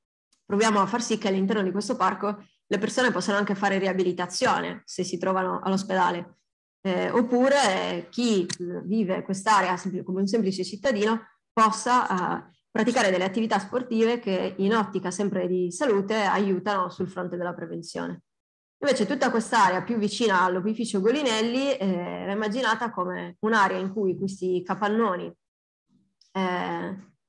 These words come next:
militari in parte, in parte della Croce Rossa italiana,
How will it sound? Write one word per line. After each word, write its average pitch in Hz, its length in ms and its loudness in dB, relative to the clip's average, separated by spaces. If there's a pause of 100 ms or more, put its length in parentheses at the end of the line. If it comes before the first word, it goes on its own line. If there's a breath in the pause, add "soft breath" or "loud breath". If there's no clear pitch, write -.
militari 196 560 4
in 180 100 0
parte, 196 380 2
in 170 100 -6
parte 190 240 -2
della 180 320 -2
Croce 190 240 -8
Rossa 185 240 -8
italiana, 214 540 0